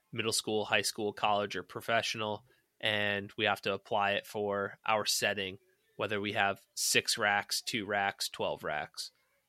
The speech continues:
and whether we have twenty minutes or an hour. So hopefully the, the old listeners will agree that we're at least showing, like, a good practical way of how we're doing it. Like,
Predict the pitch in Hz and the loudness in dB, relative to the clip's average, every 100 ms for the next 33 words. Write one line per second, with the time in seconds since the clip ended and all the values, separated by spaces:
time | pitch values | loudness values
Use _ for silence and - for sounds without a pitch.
0 | _ - 104 101 95 95 98 - 107 101 | _ -6 -2 0 -2 -4 -8 -4 -2 -2
1 | 101 95 95 - 107 101 101 95 - 80 | -2 -2 -2 -2 -8 -6 -4 -6 -6 -8
2 | 76 82 90 87 78 - _ _ _ - | -6 -6 -4 -4 -6 -8 _ _ _ -6
3 | 90 - 143 - 113 104 92 _ _ _ | -2 2 2 2 -2 -2 -4 _ _ _
4 | _ _ _ _ 107 104 98 117 110 101 | _ _ _ _ -2 0 0 2 2 2
5 | 107 - 104 98 107 101 95 104 101 101 | 0 0 -2 -2 -2 -2 -2 0 2 2
6 | 92 82 87 90 95 - - - 110 - | 0 -2 -2 -4 -4 -6 -8 -4 -4 -4
7 | - - - 120 107 101 98 104 104 98 | -4 -2 2 2 2 -2 -6 -4 -6 -4
8 | - 107 98 101 - 95 95 95 90 82 | 0 2 2 -4 -6 -4 -2 0 -2 -4
9 | 107 92 90 87 98 95 90 76 | -2 -2 -4 -4 -4 -4 -6 -8